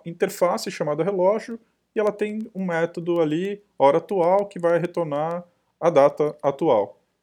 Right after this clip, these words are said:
certo? E aí eu crio algumas implementações dessa interface. Eu crio uma im-, implementação real, alguma coisa como tipo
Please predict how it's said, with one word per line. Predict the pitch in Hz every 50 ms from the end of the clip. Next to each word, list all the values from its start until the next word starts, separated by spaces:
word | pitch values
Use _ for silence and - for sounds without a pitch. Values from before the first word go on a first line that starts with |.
| _ _ _ _ _ _ _ -
certo? | - - 240 269 294 - - - _ _ _ _ _ _ _ _ _ -
E | 165 175
aí | 180 175 196 214
eu | 226 226
crio | 226 - - 185 196 214 220 208 202 - - _
algumas | - 170 151 139 180 190 208 214 202
implementações | 208 190 190 196 185 190 185 196 185 185 - - 165 156 160 165 156
dessa | 160 151 - -
interface. | 156 - 165 143 - 147 135 120 110 - - - - _ _ _
Eu | - 120
crio | - - 131 135
uma | 139 135
im-, | 135 135 135 -
implementação | 139 131 135 139 131 127 127 127 - - 127 117
real, | 120 180 196 156 156 190 202 202 - - _ _ _ _ _ _ -
alguma | 117 120 131 123
coisa | 127 135 131 123 120
como | - 131 127 120 113
tipo | - - - - - 131 120 117 113 110 107 110